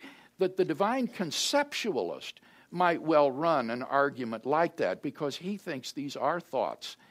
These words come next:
in the mind of God. So I could see someone saying,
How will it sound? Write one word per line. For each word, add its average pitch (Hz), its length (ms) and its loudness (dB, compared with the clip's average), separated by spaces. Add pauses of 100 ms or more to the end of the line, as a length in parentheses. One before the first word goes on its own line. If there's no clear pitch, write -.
(320)
in 170 180 0
the 156 80 -2
mind 127 320 0
of 113 140 -6
God. 135 380 2
So 147 320 2 (540)
I 185 120 6
could 233 200 -4
see 214 160 -4
someone 156 460 -2
saying, 117 580 -4